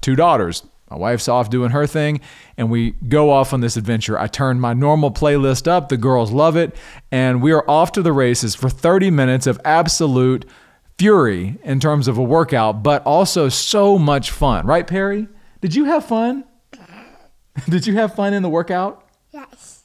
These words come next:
Speaker 1: You did? Can you say it right here? Can you, did you say, did you have fun?
Speaker 2: Yes.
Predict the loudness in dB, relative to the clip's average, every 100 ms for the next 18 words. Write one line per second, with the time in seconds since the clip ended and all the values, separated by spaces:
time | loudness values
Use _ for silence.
0 | _ -4 0 2 0 0 0 0 -2 -2
1 | -2 -2 -4 -4 -8 -10 -14 -18 -20 -20
2 | -20 -20 -10 -8 -6 -4 -4 -4 -4 -4
3 | -4 -12 _ _ -12 -6 -2 0 0 0
4 | -2 -2 _ _ _ _ _ _ _ _